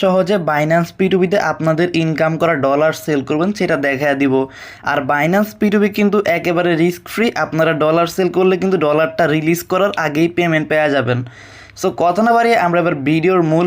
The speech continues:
বিষয়ে চলে যাবো। তো তার আগে আপনারা যারা আমাদের Telegram চ্যানেল সিপিবি আর্নিংয়ে এখনও জয়েন করেন নাই,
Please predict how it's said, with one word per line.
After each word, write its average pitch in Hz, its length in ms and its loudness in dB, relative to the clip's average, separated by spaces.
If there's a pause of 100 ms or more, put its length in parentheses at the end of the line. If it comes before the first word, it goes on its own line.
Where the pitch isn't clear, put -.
বিষয়ে 175 240 2
চলে 160 180 2
যাবো। 147 140 2
তো 143 100 -4
তার 151 160 4
আগে 160 180 -2
আপনারা 160 260 0
যারা 160 140 2 (120)
আমাদের 202 260 0 (100)
Telegram 180 480 2
চ্যানেল 175 240 0 (100)
সিপিবি 196 340 0 (120)
আর্নিংয়ে 170 280 0 (180)
এখনও 220 300 2
জয়েন 147 260 2
করেন 147 240 2
নাই, 202 100 0